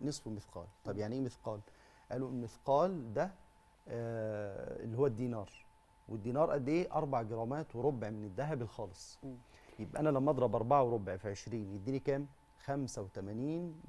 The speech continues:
Speaker 1: جرام من الذهب الخالص.
Speaker 2: تمام. اللي عنده
Speaker 1: خمسة وت-
Speaker 2: فلوس متحوشة، صح كده؟ وعدى على الفلوس دي سنة،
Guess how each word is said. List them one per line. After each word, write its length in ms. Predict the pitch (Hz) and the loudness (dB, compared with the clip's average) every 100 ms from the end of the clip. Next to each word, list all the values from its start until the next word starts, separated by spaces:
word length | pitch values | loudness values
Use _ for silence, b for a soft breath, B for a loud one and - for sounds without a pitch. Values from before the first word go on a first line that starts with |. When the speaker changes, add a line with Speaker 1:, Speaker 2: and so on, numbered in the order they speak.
| 101 | -4
Speaker 1:
جرام 420 | 110 120 139 151 | 0 2 2 2
من 240 | 127 110 | -4 -6
الذهب 460 | 101 87 117 135 104 | -6 -4 -4 -4 -6
الخالص. 640 | 95 - 87 - - - - | -10 -8 -10 -10 -12 -14 -12
Speaker 2:
تمام. 220 | - 123 117 b b b - | -8 -6 -8 b b b -4
اللي 200 | 185 185 | 0 2
عنده 440 | 156 170 165 123 110 - b b - | 2 4 4 2 -4 -10 b b -2
Speaker 1:
خمسة 240 | 139 175 | 2 6
وت- 40 | 185 | 8
Speaker 2:
فلوس 280 | 214 156 - - | 8 6 4 -2
متحوشة، 760 | 156 - - 165 175 196 - 113 - - _ - - - - - - - - - | -2 -2 0 2 4 2 -2 -10 -16 -20 _ -20 -20 -20 -20 -20 -20 -20 -20 2
صح 300 | 190 - 170 | 2 2 2
كده؟ 260 | 226 294 - - b b b - | 2 2 -2 -14 b b b 2
وعدى 480 | 170 180 214 175 | 4 6 6 8
على 220 | 165 175 185 | 6 6 4
الفلوس 380 | - 185 214 | 4 4 4
دي 120 | 180 190 | 4 4
سنة، 360 | 202 175 156 | 6 6 6